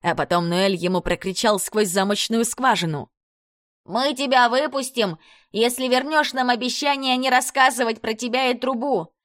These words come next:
Мы и так никому ничего не скажем, пока ты не уедешь в школу». Кузен долго артачился, но в итоге ему пришлось согласиться.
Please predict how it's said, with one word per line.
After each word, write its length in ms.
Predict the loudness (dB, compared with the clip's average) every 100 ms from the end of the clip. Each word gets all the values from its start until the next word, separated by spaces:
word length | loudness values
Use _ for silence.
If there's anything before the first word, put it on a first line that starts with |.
| _ -6
Мы 220 | -2 -2
и 20 |
так 280 | 2 2 2
никому 440 | -4 2 4 4 0
ничего 380 | -2 -4 -2 -2
не 140 | -2
скажем, 500 | 0 4 4 2 -2
пока 280 | 0 2 0
ты 140 | -2
не 140 | -4 -4
уедешь 540 | -2 -2 -2 -4 -6
в 60 | -8
школу». 680 | -2 2 4 2 -2 -6 _ _ _ _ _ _ _ _ _ _ -4
Кузен 460 | -4 -2 -2 0
долго 400 | 2 2 2 0
артачился, 840 | -2 0 -2 0 -4 -2 -4 -4 _ -6
но 160 | -2 0
в 100 | 2
итоге 300 | 0 0 0
ему 260 | 0 0
пришлось 440 | -2 -4 0 0 0
согласиться. 840 | 0 0 0 -2 -8 -6 -6